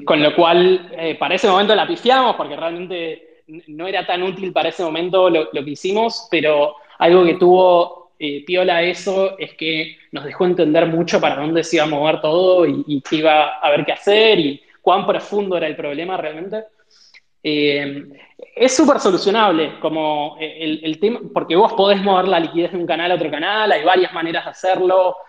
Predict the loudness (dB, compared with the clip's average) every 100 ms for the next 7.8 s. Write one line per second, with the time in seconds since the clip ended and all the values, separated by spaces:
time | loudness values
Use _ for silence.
0 | _ -20 _ _ -6 -4 -6 -8 -12 -14
1 | -16 -20 _ _ -8 0 2 4 6 6
2 | 6 4 2 0 -4 -14 -20 _ -20 -20
3 | -14 -8 -4 2 4 4 4 2 -2 -2
4 | 0 0 0 -4 -6 -6 -10 -10 -20 _
5 | -18 -14 -12 -10 -10 -2 0 2 0 2
6 | 2 2 0 -4 -16 _ _ _ _ _
7 | _ -8 -4 -4 -4 -8 -12 -20